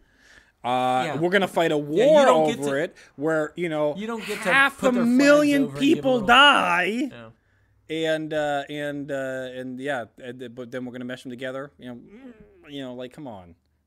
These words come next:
Speaker 1: come on. Especially if you're
Speaker 2: Yeah, you
Speaker 1: flying
Speaker 2: don't
Speaker 1: this in
Speaker 2: get it.
Speaker 1: Indiana. What do you do? What, what, pretty sure
Speaker 2: Oh,
Speaker 1: last
Speaker 2: come,
Speaker 1: time I
Speaker 2: and see,
Speaker 1: checked.
Speaker 2: that's where I was getting at.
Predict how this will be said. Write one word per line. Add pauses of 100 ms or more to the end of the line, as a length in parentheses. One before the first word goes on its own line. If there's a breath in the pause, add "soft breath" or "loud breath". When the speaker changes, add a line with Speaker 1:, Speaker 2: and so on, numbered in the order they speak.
(140)
Speaker 1:
come
on. (180 soft breath)
Especially
if
you're
Speaker 2:
Yeah,
you
Speaker 1:
flying
Speaker 2:
don't
Speaker 1:
this
in
Speaker 2:
get
it.
Speaker 1:
Indiana.
What
do
you
do? (160 soft breath)
What, (140 soft breath)
what, (200 soft breath)
pretty
sure
Speaker 2:
Oh,
Speaker 1:
last
Speaker 2:
come,
Speaker 1:
time
I
Speaker 2:
and
see,
Speaker 1:
checked.
Speaker 2:
that's
where
I
was
getting
at.